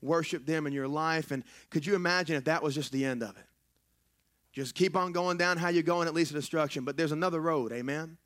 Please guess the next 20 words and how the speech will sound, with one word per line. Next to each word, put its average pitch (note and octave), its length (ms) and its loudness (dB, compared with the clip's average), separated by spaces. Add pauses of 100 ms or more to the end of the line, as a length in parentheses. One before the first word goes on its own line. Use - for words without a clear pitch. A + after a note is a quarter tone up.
(600)
That's E3+ 240 0
not F3+ 200 2
where E3+ 220 4
it D3 80 2
ends. B2+ 560 -2 (540)
It's D3 160 -2
called F#3+ 240 0
the D#3+ 60 -2
strait F#3 460 0
gate, C3+ 300 0
the C#3+ 80 0
narrow E3 420 2
way. D3 380 2 (220)
Whereas F#3+ 480 2
the E3 100 2
broad F#3+ 480 0
path D#3+ 320 -2
leads D#3+ 260 2
to D#3+ 80 -2
destruction, D#3 640 0